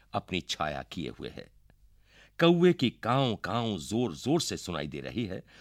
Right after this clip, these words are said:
और सिनेमा के पोस्टर पर बड़े-बड़े अक्षरों में लिखा है, "पापा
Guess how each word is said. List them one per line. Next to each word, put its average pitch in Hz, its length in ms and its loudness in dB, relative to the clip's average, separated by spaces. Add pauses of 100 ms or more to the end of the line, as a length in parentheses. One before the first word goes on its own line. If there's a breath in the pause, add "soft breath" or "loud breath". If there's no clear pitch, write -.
(140 loud breath)
और 117 120 2
सिनेमा 101 440 -2
के 143 140 -2
पोस्टर 113 380 -2
पर 98 160 -2
बड़े-बड़े 95 680 -2
अक्षरों 90 300 -6
में 80 140 -6
लिखा 85 280 0
है, 95 180 -4 (560 soft breath)
"पापा 80 400 2